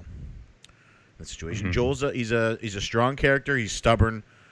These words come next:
Speaker 1: Uh, he does what needs to be done to survive, and as he's got a lot of <laughs> friends that he knows along the way, but a-, as he spends more time with Ellie, he,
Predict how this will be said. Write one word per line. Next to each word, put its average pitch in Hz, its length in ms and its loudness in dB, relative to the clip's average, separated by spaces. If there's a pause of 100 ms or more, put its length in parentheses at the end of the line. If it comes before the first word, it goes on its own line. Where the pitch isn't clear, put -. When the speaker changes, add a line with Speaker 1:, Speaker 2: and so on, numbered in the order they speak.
(300)
Speaker 1:
Uh, 87 200 -2
he 87 120 -4
does 107 280 2
what 104 140 0
needs 104 200 -6
to - 40 -6
be 101 80 -2
done 101 160 0
to 98 80 -4
survive, 92 800 0
and 90 680 -6 (840)
as 87 320 -4
he's 87 240 -12
got 95 120 -2
a 90 40 -2
lot 98 140 2
of - 60 2
<laughs> - 100 -8
friends 151 280 2
that 120 100 2
he 110 60 0
knows 107 260 0
along 101 280 -4
the 101 60 -4
way, 101 140 -2
but 113 140 -4
a-, 101 180 -2
as 98 160 -6
he 107 80 -6
spends 107 340 2
more 101 140 -4
time 101 280 -2
with 98 100 -4
Ellie, 98 240 0
he, 98 320 -4